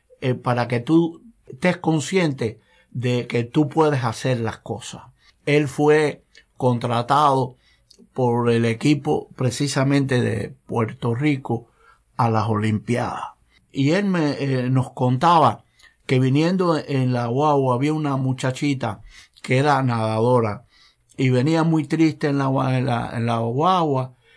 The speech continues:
y él le dijo, "¿Qué te pasa?". Dice, "¿Qué va? Yo, yo no voy a poder porque hay tanta gente buena y calificada", y, y yo, y él le dijo, "¿Pero por qué? Si tú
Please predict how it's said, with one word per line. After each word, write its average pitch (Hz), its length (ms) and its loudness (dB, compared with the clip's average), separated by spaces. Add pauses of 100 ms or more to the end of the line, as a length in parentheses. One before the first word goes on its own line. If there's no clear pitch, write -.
(200)
y 123 200 2
él 131 680 2 (200)
le 127 80 2
dijo, 127 140 6
"¿Qué 143 120 0
te 180 120 -2
pasa?". 190 360 -4
Dice, 131 240 -2
"¿Qué 185 100 -2
va? 240 240 -2
Yo, 202 320 2 (340)
yo 170 140 2
no 196 140 2
voy 190 160 2
a 180 100 2
poder 175 400 2
porque 160 220 0
hay 175 160 4
tanta 170 480 0
gente 165 540 2 (460)
buena 170 500 2
y 143 80 0
calificada", 143 960 2
y, 135 240 0 (200)
y 131 160 2
yo, 190 280 2
y 131 180 0
él 139 140 2
le 135 80 0
dijo, 127 200 2
"¿Pero 113 260 0
por 117 160 -6
qué? 143 220 -2
Si 156 140 -2
tú 156 260 2